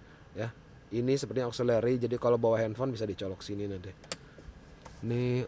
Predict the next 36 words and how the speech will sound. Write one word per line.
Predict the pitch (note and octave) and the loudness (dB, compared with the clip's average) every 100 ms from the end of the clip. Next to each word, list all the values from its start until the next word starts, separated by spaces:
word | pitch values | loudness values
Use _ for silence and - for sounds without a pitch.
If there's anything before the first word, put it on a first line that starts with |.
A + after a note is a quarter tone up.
| - | -2
oh, | F3+ D3 G2+ E2+ - | 0 0 0 -6 -8
di | |
sini | A2 A#2 D#3 D3+ | -6 -4 -4 -4
ada | C3+ C3+ D#3+ E3 D#3+ | -4 0 0 0 -2
apa | D3+ E3+ | -2 -2
nih? | C3+ G#2 - - - - - - - - - - | -2 -4 -12 -20 -20 -20 -20 -20 -20 -20 -18 -12
Untuk | C#3+ | -8
pengatur. | D#3 D3 C#3 E3+ | -2 -2 0 2
Oh, | A3+ | 4
di | A#3+ | 4
sini | F#3 A3+ | 2 2
ternyata | A3+ G#3 G#3+ B3 | 2 2 2 2
ada | A3 F#3 | 2 4
untuk | F#3 F#3+ F3+ | 4 2 0
ini. | F#3+ F3+ - - - - - - - - | 0 0 -2 -18 -20 -20 -20 -20 -16 2
Ini | E3 G3 G3 | 6 8 8
mungkin | G3 F#3 F3+ | 6 4 6
inovasi | E3+ D#3+ D3 D#3+ D#3 D3+ | 8 8 6 6 6 8
yang | D3+ | 6
paling | D3+ D3 D3 | 6 6 8
baru | C3+ E3 | 8 10
ya | B2+ | 8
dari | B2+ B2 | 6 4
X | |
L | C3 | 2
seven. | A#2+ A#2+ C#3+ - - - - | 2 0 -2 -4 -14 -20 -16
Jadi | - D3 F#3+ | -2 0 2
di | D#3+ | 2
sini | G#3+ | 6
ternyata | F#3 F#3+ A3 | 6 6 6
ada | |
kisi-kisi | G#3 F3 F3 D#3 E3+ E3+ D#3+ | 4 2 -2 0 0 4 6
kayak | D3+ D3+ | 8 8
A | C#3+ | 8
C | C#3+ D3 | 6 4
juga. | C3 A2 G#2 C#3 | 4 4 4 2